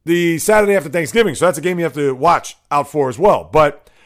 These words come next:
I think when it's all said and done, that the college football Final Four, I think it's gonna be Georgia, Ohio, not in this order, but Georgia,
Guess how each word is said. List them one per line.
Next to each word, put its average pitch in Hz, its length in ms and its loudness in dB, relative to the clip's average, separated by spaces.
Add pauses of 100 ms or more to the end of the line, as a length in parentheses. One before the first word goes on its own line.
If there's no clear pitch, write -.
(180)
I 247 200 4
think 240 360 -4
when 190 140 -2
it's 160 100 -4
all 220 140 4
said 220 180 0
and 208 100 -2
done, 160 360 0 (1120)
that 151 180 0
the 151 160 -4
college 208 320 2
football 190 340 0
Final 170 300 0
Four, 139 520 -2 (1600)
I 170 160 2
think 185 180 -2
it's 160 100 -8
gonna 151 180 -4
be 131 420 -4
Georgia, 196 520 2 (1900)
Ohio, 131 320 0
not 214 180 2
in 214 60 -2
this 185 140 -2
order, 101 400 0
but 123 140 -8
Georgia, 208 520 2